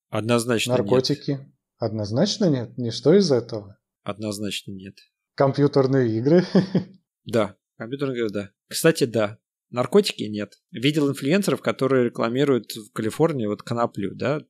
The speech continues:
Speaker 1: То есть инфлюенсеры, которым пла-, платят коноп-, компании, которые производят коноплю, за то, чтобы они делали обзорчики там, рассказывали про их товар, и выглядит это, конечно, мрачновато.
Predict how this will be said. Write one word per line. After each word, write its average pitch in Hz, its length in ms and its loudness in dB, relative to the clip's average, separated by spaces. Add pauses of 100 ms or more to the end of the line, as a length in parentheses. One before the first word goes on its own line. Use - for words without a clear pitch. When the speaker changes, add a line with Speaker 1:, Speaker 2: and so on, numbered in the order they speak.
Speaker 1:
То - 80 -12
есть - 340 -8
инфлюенсеры, 131 540 0
которым 120 360 -4
пла-, 131 240 -2
платят 123 380 -2 (260)
коноп-, 120 300 -2 (120)
компании, 123 460 0
которые 110 340 -6
производят 117 500 -2
коноплю, 117 460 -2
за 127 100 0
то, - 120 -4
чтобы 107 320 -2
они 120 220 -2
делали 117 460 0 (180)
обзорчики 143 840 2
там, 123 440 -6
рассказывали 127 500 2
про 117 220 0
их 110 140 -4
товар, 139 520 0
и 113 200 -2
выглядит 135 360 0
это, 113 140 -6
конечно, 120 380 -6
мрачновато. 117 800 -2